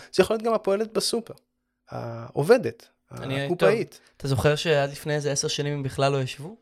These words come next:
Speaker 1: בדיוק. למה הם לא ישבו? כי מה שמעניין את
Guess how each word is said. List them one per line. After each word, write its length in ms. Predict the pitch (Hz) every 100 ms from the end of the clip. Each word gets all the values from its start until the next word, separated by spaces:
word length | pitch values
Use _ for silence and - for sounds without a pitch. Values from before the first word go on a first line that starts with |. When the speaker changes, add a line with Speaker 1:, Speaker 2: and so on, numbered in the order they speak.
| _ -
Speaker 1:
בדיוק. 540 | 156 226 269 165 - -
למה 300 | 135 180 262
הם 120 | 220
לא 100 | 202 190
ישבו? 360 | - 131 117 - _ _ _ _ _ -
כי 120 | 151
מה 240 | 147 185
שמעניין 840 | - 196 165 120 117 120 147 185 -
את 100 | -